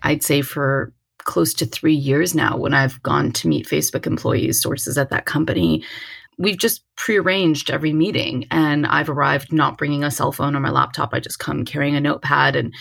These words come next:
generally what I do is, is I just plan the next meeting with them at that meeting. So I know already, okay, in a month's time or six weeks' time or whatever it is, I'll see you again at this location. And that avoids any trace.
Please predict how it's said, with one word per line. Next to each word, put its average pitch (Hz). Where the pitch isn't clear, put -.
generally 226
what 151
I 147
do 151
is, 139
is -
I 135
just 131
plan 151
the 143
next 139
meeting 151
with 143
them 139
at 135
that 139
meeting. 147
So 151
I 143
know 147
already, 135
okay, 143
in 139
a 143
month's 143
time 139
or 135
six -
weeks' -
time 135
or 131
whatever 135
it 127
is, -
I'll 143
see 147
you 143
again 143
at -
this -
location. 143
And 165
that 143
avoids 147
any 135
trace. -